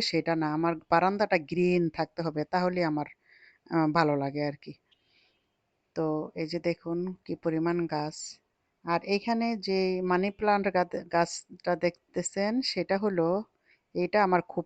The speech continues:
পছন্দ। আর সবাই বলে এগুলি নাকি ধনী পরিবার যারা আছে, ধনী লোক, বড় লোক, পয়সাওয়ালা লোক, যেটাই বলুন, তাদের বাসায় থাকে। তা আমার বাসায়, আমি তো গরিব মানুষ, তো ভাবলাম যদি একটু এই গাছ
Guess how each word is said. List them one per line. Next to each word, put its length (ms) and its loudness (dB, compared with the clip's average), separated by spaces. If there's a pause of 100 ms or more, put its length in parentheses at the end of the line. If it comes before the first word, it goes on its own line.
পছন্দ। 420 -2 (960)
আর 260 -2
সবাই 380 4
বলে 300 6
এগুলি 260 2
নাকি 260 0
ধনী 340 6
পরিবার 540 4
যারা 320 4
আছে, 260 -2
ধনী 320 2
লোক, 220 4 (120)
বড় 240 4
লোক, 220 0 (120)
পয়সাওয়ালা 520 0
লোক, 220 -4 (160)
যেটাই 300 -4
বলুন, 360 -2 (560)
তাদের 280 2
বাসায় 360 -2
থাকে। 260 -14 (1120)
তা 60 0 (100)
আমার 320 4 (1080)
বাসায়, 500 4
আমি 220 4
তো 120 2
গরিব 320 2
মানুষ, 320 2 (120)
তো 120 -2
ভাবলাম 500 2
যদি 240 2
একটু 260 -4
এই 120 2
গাছ 180 0